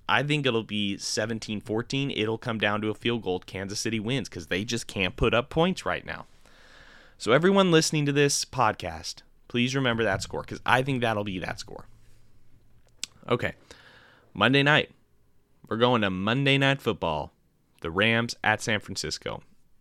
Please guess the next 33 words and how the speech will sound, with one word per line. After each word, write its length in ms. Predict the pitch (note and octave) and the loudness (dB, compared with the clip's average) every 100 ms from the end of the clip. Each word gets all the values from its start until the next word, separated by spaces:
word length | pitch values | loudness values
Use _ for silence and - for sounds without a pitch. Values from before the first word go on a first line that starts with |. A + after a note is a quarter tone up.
| _ - - - - | _ -20 -20 -10 6
Great 240 | C#3 A2+ | 6 6
game. 220 | A#1 B1+ - - | -2 -6 -6 0
I'm 300 | C3 C3+ G#2 | 2 2 0
looking 260 | A2 F#2+ | -2 -4
forward 260 | F2 E2+ D2 | -4 -4 -4
to 60 | C2+ | -10
this 160 | - | -10
game. 240 | - C2+ - - - - - - - | -10 -12 -16 -18 -18 -18 -16 -18 -10
Uh, 320 | - G2 G2 G2+ | 0 2 4 2
Matthew 340 | A2+ G#2+ F2+ | 0 0 -2
Stafford's 640 | E2+ - C#3 C#3 C#3+ C3 B2 | -4 6 8 8 4 0 6
there, 520 | C3 C3 B2+ B2 A#2 | 6 8 6 4 2
ready 360 | - A2+ A#2 A2+ | 0 2 4 4
to, 240 | F#2+ F#2+ | 4 2
you 140 | G2 A2+ | 2 0
know, 220 | F2 E2+ - _ _ - - - - | -2 -4 -10 _ _ -20 -20 -20 -4
be 100 | - | 0
that 200 | G2 E2+ | 2 2
playmaker 440 | - B2+ B2 A2+ A2+ | 2 4 4 2 0
for 60 | |
the 100 | G2+ | 0
Rams 380 | F#2 A#2 B2 A#2+ | 2 4 4 4
going 240 | A2+ A#2 A#2 | 2 4 4
into 160 | A2+ | 2
San 240 | - A#2 A#2 | 2 0 0
Francisco. 760 | A#2 - A2 - A2 A2 G#2+ - | -4 -2 -2 2 2 2 -2 0
San 200 | A#2+ B2 | 2 2
Francisco's 800 | A2+ - A#2 - A2+ G#2+ G2+ - - - - | 0 -2 -2 2 4 4 0 -6 -12 -20 -16
still 280 | - A#2 | 2 2
figuring 420 | A2 B2 A2 A2+ A2 | 4 2 2 0 0
some 160 | G#2+ | -4
stuff 300 | - A2+ G#2+ | -2 0 2
out. 300 | G#2 G#2 G#2 | 4 4 2